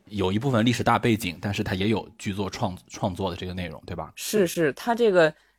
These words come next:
Speaker 2: 就是一到个体，它这个自己创作的这个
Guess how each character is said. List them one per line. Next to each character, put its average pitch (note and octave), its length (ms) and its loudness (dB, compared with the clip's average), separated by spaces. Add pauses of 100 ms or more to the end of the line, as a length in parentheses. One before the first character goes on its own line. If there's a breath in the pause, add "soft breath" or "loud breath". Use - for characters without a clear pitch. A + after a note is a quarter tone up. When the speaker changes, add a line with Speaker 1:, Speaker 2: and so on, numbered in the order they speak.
Speaker 2:
就 G3 100 0
是 F#3 100 0
一 F#3+ 180 2
到 C4+ 160 10
个 D4 280 6
体， - 400 -6 (720)
它 - 160 -2
这 F3+ 140 6
个 D3 280 6 (220)
自 - 180 0
己 D3+ 140 0
创 G3 320 6
作 F#3 180 12
的 D3 120 8
这 D3+ 160 6
个 A#2+ 360 6